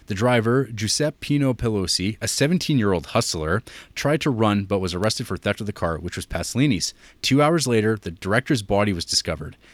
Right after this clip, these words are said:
Pasolini was murdered by being run over several times with his own car, dying on, uh, November second, nineteen seventy-five, on the beach of Ostia. Multiple bones had been broken and his testicles crushed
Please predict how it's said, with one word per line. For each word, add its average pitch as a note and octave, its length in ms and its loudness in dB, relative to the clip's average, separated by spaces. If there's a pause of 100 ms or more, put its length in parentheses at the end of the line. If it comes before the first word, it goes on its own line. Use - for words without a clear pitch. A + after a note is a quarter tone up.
(100)
Pasolini D#3+ 500 2
was G#2 140 2
murdered G#2 440 2
by F2+ 120 -2
being F2+ 300 0
run A#2 180 2
over B2+ 220 2
several C3 420 0
times G#2+ 320 -2
with F2 100 -4
his E2 120 -6
own A2+ 220 0
car, C3 420 0 (260)
dying G#2 240 0
on, F#2 260 -2 (120)
uh, F2 160 -2
November G2 340 0
second, A#2 380 -2
nineteen F#2 280 -2
seventy-five, A2+ 580 0
on F#2 140 -6
the E2+ 60 -6
beach - 280 -2
of G#2+ 160 -4
Ostia. E2+ 500 -4 (380)
Multiple A2 480 2
bones F#2+ 320 -2
had F#2+ 100 -2
been E2 140 -4
broken C#3 380 2
and G2+ 180 0
his F#2+ 80 0
testicles - 560 -2
crushed - 440 0